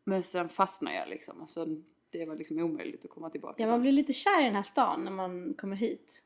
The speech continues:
Speaker 1: Ja, absolut.
Speaker 2: In-
Speaker 1: Men,
Speaker 2: Många
Speaker 1: eh,
Speaker 2: som kommer in, men ingen kommer ut.
Speaker 1: Precis. Men jag tror att, eh, och sex månader är nog för lite också. För typ,
Speaker 2: Ja.
Speaker 1: när man väl har börjat läsa en kurs så vill man gärna slutföra den liksom. Och sen, sen, som sagt,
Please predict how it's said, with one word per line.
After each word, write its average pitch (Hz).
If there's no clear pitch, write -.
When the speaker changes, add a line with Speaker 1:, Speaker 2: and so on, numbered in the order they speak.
Speaker 1:
Ja, 175
absolut. 208
Speaker 2:
In- -
Speaker 1:
Men, 202
Speaker 2:
Många 190
Speaker 1:
eh, 208
Speaker 2:
som 226
kommer 214
in, 190
men 180
ingen 185
kommer 180
ut. 190
Speaker 1:
Precis. 202
Men 220
jag 233
tror 247
att, 220
eh, 202
och 185
sex -
månader 170
är 156
nog 151
för 156
lite 151
också. -
För -
typ, -
Speaker 2:
Ja. 190
Speaker 1:
när 180
man 190
väl 202
har 170
börjat 170
läsa 165
en 151
kurs 147
så -
vill 156
man 147
gärna 139
slutföra -
den 76
liksom. -
Och 165
sen, 156
sen, 165
som 170
sagt, 160